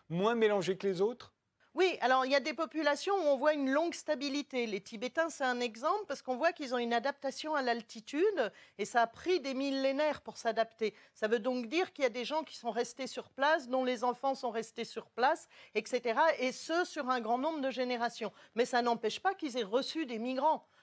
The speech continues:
Speaker 2: Il suffit qu'ils en aient reçu peu et ça permet quand même d'avoir ce qu'on appelle une adaptation, euh, locale. Donc, chez l'homme, il y a toujours cette dualité entre migration et stabilité.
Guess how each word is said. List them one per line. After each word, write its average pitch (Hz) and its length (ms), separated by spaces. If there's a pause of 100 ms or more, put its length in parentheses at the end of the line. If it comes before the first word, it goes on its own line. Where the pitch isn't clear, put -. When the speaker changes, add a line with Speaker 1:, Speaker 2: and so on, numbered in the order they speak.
(100)
Speaker 2:
Il 226 80
suffit 277 360
qu'ils 247 200
en 233 100
aient 233 60
reçu 226 420
peu 269 320 (460)
et 285 240
ça 254 180
permet 247 500
quand 294 200
même 302 320
d'avoir 247 420
ce - 80
qu'on 226 140
appelle 262 260
une 247 240
adaptation, 269 720 (200)
euh, 226 100
locale. 220 420 (280)
Donc, 254 320
chez 294 240
l'homme, 359 240
il 302 60
y - 20
a 233 40
toujours 370 300
cette 226 280
dualité 269 640
entre 214 320
migration 277 800 (260)
et 240 100
stabilité. 254 800